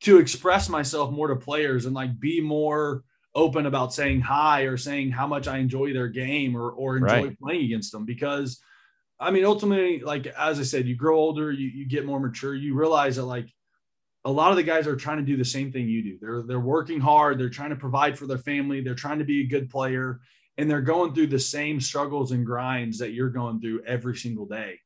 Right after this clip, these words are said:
Speaker 2: Yeah.
Speaker 1: And it's not as, like, personal or rivaled as you think it is, you know?
Speaker 2: And by the way, like, I watch Freddie Freeman play every day, and it's
Speaker 1: Ugh.
Speaker 2: almost like he's a doorman at first base. Like, he
Speaker 1: Dude.
Speaker 2: welcomes everybody there.
Speaker 1: <laughs>
Speaker 2: Do you think that has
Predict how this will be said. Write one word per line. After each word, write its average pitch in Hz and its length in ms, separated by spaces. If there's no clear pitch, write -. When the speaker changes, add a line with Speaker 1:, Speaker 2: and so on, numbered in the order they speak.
Speaker 2:
Yeah. 131 160
Speaker 1:
And 131 140
it's 131 180
not 143 300
as, 143 240
like, 131 300
personal 143 680
or 131 640
rivaled 135 840
as 127 200
you 117 80
think 117 240
it 104 100
is, - 360
you 123 100
know? 120 140
Speaker 2:
And 127 80
by 165 120
the 170 80
way, 156 160
like, 123 220
I 143 120
watch 185 280
Freddie 135 260
Freeman 110 400
play 104 280
every 101 200
day, 90 380
and - 140
it's 123 180
Speaker 1:
Ugh. - 80
Speaker 2:
almost 165 320
like 120 200
he's 113 200
a 95 80
doorman 90 640
at 69 180
first 92 280
base. 92 280
Like, 87 160
he 92 140
Speaker 1:
Dude. 143 80
Speaker 2:
welcomes 110 400
everybody 110 440
there. 104 300
Speaker 1:
<laughs> 127 380
Speaker 2:
Do 123 80
you 151 100
think 190 200
that 156 160
has 151 280